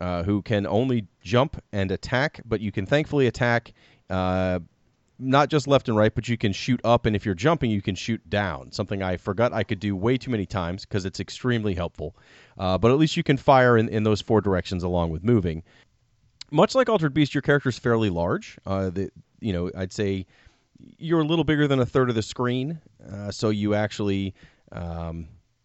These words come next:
y-, it's not like a, a Castlevania where you're a much smaller character, you can see a lot more of the level,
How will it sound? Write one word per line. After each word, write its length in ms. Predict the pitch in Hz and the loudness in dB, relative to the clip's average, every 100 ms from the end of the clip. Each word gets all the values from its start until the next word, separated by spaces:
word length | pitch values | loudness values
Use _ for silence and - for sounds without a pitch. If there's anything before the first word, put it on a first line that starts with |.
| _ | _
y-, 100 | 90 - - | -20 -12 -8
it's 180 | 117 123 | -6 2
not 280 | 123 120 - | 2 2 -4
like 260 | 113 107 101 | -2 -2 0
a, 400 | 95 92 90 85 _ _ _ _ _ - | -2 -2 -6 -10 _ _ _ _ _ -6
a 120 | 135 | -4
Castlevania 600 | 131 147 127 117 117 87 | 2 2 2 0 0 -2
where 160 | 76 92 | -4 -2
you're 100 | 92 | 0
a 60 | |
much 160 | 98 101 | 0 -2
smaller 360 | - 101 95 90 | -2 0 0 -2
character, 340 | 107 92 - | -2 -2 -2
you 80 | 87 | -6
can 100 | 87 | -6
see 160 | - 98 | -2 0
a 60 | |
lot 120 | 92 90 | 0 -2
more 120 | 87 | -4
of 40 | 80 | -2
the 40 | |
level, 320 | 98 87 80 | -2 -2 -4